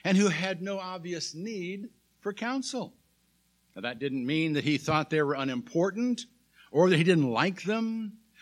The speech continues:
or that he didn't desire to spend time with them. But he had to spend the bulk of his time with those who needed him, those who were babes in Christ and needed care and guidance. The church in Rome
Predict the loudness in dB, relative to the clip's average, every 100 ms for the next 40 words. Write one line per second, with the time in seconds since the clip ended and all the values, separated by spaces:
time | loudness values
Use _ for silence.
0 | -2 2 4 2 4 2 2 -2 0 4
1 | 6 6 6 4 0 2 2 2 -2 -2
2 | 2 2 2 -4 -8 -12 -20 _ _ -20
3 | -20 -4 -2 2 0 2 0 2 2 4
4 | 4 4 4 4 0 -2 -2 -2 -2 -2
5 | 0 0 0 2 2 2 -2 -2 -4 -6
6 | -8 -8 -10 -12 -20 _ _ _ _ _
7 | _ _ -2 0 -2 -4 -4 -2 0 2
8 | 0 0 -2 -2 -4 -4 -6 -8 -6 -6
9 | -6 -8 _ _ _ _ -4 -4 -6 -10
10 | -6 -2 -2 -6 -14 _ _ _ _ _
11 | -12 -10 -6 -8 -8 -16 _ -20 -20 _
12 | _ _ _ _ _ _ -14 -6 -6 -6
13 | -6 -4 -4 -6 -10